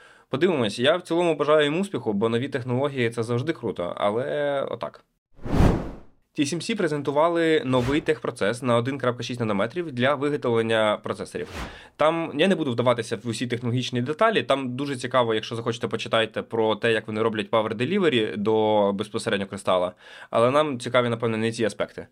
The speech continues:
Вони назвали цей процес А шістнадцять. Всі компанії якось на-, почали називати А шість, А шістнадцять, А десять. Ну, коротше, просто якась, е, н-, незрозуміло, як вони цей неймінг роблять, але тим не менш, А шістнадцять.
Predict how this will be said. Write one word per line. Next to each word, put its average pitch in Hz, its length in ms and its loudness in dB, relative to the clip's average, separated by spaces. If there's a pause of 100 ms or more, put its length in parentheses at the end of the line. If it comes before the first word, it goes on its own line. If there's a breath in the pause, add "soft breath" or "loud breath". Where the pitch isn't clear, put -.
(420 loud breath)
Вони 175 440 0
назвали 151 360 2
цей 127 120 -8
процес 120 300 0
А 117 80 2
шістнадцять. 160 520 -4 (280)
Всі - 200 -4
компанії 104 400 0
якось 104 220 -4
на-, 101 120 0
почали 104 340 -2
називати 98 400 0
А 92 100 2
шість, 131 720 -4
А 92 140 2
шістнадцять, 117 560 -2
А 101 60 -2
десять. 117 540 0
Ну, 143 80 -6
коротше, 104 300 0
просто 113 380 -4
якась, 98 340 -4
е, 95 440 0
н-, 123 140 -4
незрозуміло, 147 640 2
як 101 160 0
вони 104 160 -4
цей 104 120 -2
неймінг 98 280 0
роблять, 170 240 0
але 110 120 2
тим 113 140 -4
не - 20 -2
менш, 90 140 -4
А 127 100 0
шістнадцять. 120 460 -8